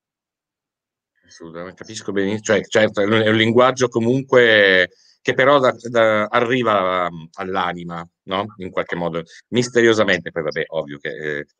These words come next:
io non sono proprio digiuno, ma arriva questa cosa, comunque la passi, no? Che, ehm, <clears throat> e poi sappiamo che i numeri come i colori, come i suoni sono, eh, emanazioni divine.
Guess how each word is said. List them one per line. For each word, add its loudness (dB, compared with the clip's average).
io -6
non -4
sono 0
proprio 2
digiuno, 4
ma 4
arriva 2
questa 2
cosa, 4
comunque -2
la 2
passi, -4
no? 0
Che, 4
ehm, 0
<clears throat> 4
e -6
poi 0
sappiamo 0
che -6
i -10
numeri -2
come -10
i -10
colori, -4
come -8
i -8
suoni -6
sono, -4
eh, -10
emanazioni -2
divine. 0